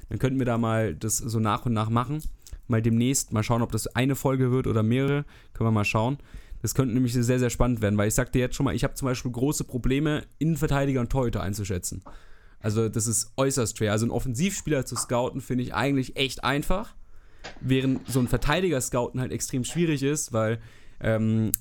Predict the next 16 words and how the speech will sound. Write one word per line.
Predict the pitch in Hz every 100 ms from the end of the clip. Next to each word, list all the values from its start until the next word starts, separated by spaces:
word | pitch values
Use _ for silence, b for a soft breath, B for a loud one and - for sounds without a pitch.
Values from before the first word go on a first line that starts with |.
| - -
ein | 127
Innenverteidiger | 143 151 147 147 143 143 135
sich | 127
zum | 135
Beispiel | 131 - 123
dadurch | 127 143 -
auszeichnet, | 135 139 131 143 127
dass | 127
er | 120 123
nicht | 135
auffällig | 156 147 117 110
ist | 98 107
in |
den | 104
besten | 101 - 104
Fällen. | - 87 95